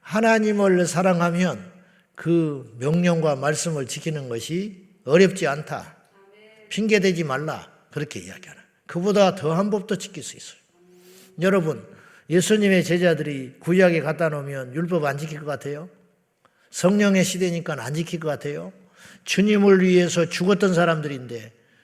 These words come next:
율법을 왜 못 지키겠습니까? 복음으로 산다는 건 더 만만치 않은 일이에요. 율법은 눈에 보이는 것만 안 하면 되지. 살인만 안 하면 돼요. 그러나 복음을 지키는 사람들은, 예수님을 만난 사람은 미워해도 안 된다고요.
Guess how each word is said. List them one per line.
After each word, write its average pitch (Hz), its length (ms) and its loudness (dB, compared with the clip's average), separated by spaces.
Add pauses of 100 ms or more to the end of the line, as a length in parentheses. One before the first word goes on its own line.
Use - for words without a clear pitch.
(100)
율법을 180 420 2
왜 147 120 0
못 180 140 2
지키겠습니까? - 920 -12 (500)
복음으로 196 480 4
산다는 180 520 2
건 147 160 -6
더 180 220 2
만만치 196 460 2
않은 180 220 2
일이에요. 180 460 -4 (460)
율법은 220 520 4
눈에 233 220 8
보이는 220 360 8
것만 202 260 2
안 170 100 0
하면 180 240 0
되지. 113 280 -14 (960)
살인만 247 580 4
안 196 120 6
하면 208 240 0
돼요. 165 280 -2 (680)
그러나 208 260 4
복음을 208 420 6
지키는 196 340 0
사람들은, 160 600 -2
예수님을 220 520 6
만난 208 340 4
사람은 190 440 2
미워해도 226 480 12
안 196 120 6
된다고요. 175 640 0